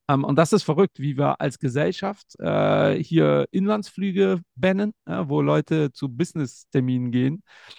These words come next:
äh, wo, äh, wenn du ein S U V fährst, wirst du eh schon schief angeschaut, was ja in meinem Fall,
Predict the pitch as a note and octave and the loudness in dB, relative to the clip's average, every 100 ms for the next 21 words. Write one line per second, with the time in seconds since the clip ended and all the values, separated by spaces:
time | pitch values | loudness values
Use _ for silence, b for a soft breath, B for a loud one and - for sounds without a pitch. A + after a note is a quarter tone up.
0 | _ - C#3+ C#3 C3+ C3 D3+ D3 D3 D3 | _ -4 0 2 0 2 2 2 0 -2
1 | C#3+ C#3 C#3 D3+ D3+ D3 C#3+ C#3 D#3+ D#3+ | -2 -2 -4 -4 -4 -4 -4 -4 -4 -4
2 | D3+ G#3 - D#3+ D#3 D#3+ D3+ D#3 F3+ E3 | -2 -2 -2 -4 -4 -10 -6 -4 -4 -6
3 | C#3 - C3+ - B2+ B2 - C#3 D#3+ C3+ | -8 -8 -8 -6 -4 -4 -2 -2 -2 -4
4 | C3 C3+ B2+ B2+ C3 B2 C#3 C3 B2 | -4 -4 -4 -4 -4 -4 -2 -2 -2